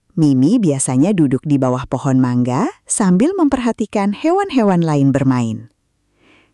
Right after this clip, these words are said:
"Ah, seandainya aku punya teman bermain," gumam Mimi. Tidak jauh dari rumah Mimi, tinggallah seekor anak ayam bernama Cici bersama induknya.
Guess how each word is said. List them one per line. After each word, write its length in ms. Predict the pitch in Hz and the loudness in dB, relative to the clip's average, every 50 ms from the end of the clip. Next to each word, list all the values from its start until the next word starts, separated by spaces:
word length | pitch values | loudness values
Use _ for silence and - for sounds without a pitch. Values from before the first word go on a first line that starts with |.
| _ _ | _ _
"Ah, 560 | - 220 233 254 277 285 269 - - - _ | -4 -2 -2 -2 -4 -4 -8 -10 -14 -18 _
seandainya 640 | - - - - 139 139 135 135 131 127 127 135 131 | -12 -12 -10 -6 -4 -2 -2 0 0 0 0 -2 -2
aku 320 | - 135 - - 139 - | -4 -6 -6 -6 -6 -4
punya 240 | - 139 135 139 135 | -2 0 0 0 0
teman 320 | - - 139 139 139 143 | 0 0 0 2 2 2
bermain," 800 | 135 - 139 143 175 226 277 320 330 311 277 269 262 262 262 277 - _ _ _ _ _ _ _ | 0 0 0 -2 0 0 0 2 2 2 2 4 4 2 2 0 -2 _ _ _ _ _ _ _
gumam 400 | - 160 143 139 123 127 165 254 359 339 | -6 -2 2 2 4 4 2 2 2 2
Mimi. 400 | 233 156 131 123 117 110 110 - _ _ _ _ _ _ _ _ _ _ _ _ _ _ _ _ _ _ _ _ _ _ _ _ _ _ _ _ - | 2 2 2 0 0 -2 -6 -12 _ _ _ _ _ _ _ _ _ _ _ _ _ _ _ _ _ _ _ _ _ _ _ _ _ _ _ _ -2
Tidak 400 | - 277 247 349 403 427 302 233 | 0 0 2 0 -2 0 0 2
jauh 240 | 226 196 185 180 185 | 2 2 0 0 0
dari 240 | 160 151 147 143 | 0 0 0 0
rumah 320 | 143 139 143 143 139 131 143 | 0 0 0 0 0 0 0
Mimi, 400 | 135 127 123 120 120 123 143 226 359 - _ _ _ _ _ _ - | 0 2 2 2 2 2 2 0 0 -2 _ _ _ _ _ _ -8
tinggallah 560 | - - 160 156 135 123 120 117 135 247 302 - | -2 0 2 2 2 2 0 -2 -4 -4 -4 -4
seekor 400 | - - - 143 - 147 139 - - | -4 -4 -4 -4 -4 -6 -6 -4 -2
anak 240 | 135 135 135 131 - - 135 | -2 -2 -2 -2 -4 -6 -4
ayam 400 | 131 123 123 131 170 254 359 294 | -4 -2 -2 0 0 0 0 0
bernama 400 | 226 - 151 139 131 131 131 - | 0 0 0 2 2 0 0 -2
Cici 480 | - 139 127 - - - 175 214 320 392 - _ | -4 -6 -6 -6 -6 -4 -2 -2 -2 -2 -4 _
bersama 560 | _ 226 208 226 233 - 294 330 427 415 - - | _ -4 -4 -2 -2 -2 -2 -2 -2 -2 -2 0
induknya. 640 | - 151 143 127 120 - - 131 117 107 110 - | 2 2 2 2 0 -2 -2 -2 -2 -4 -8 -14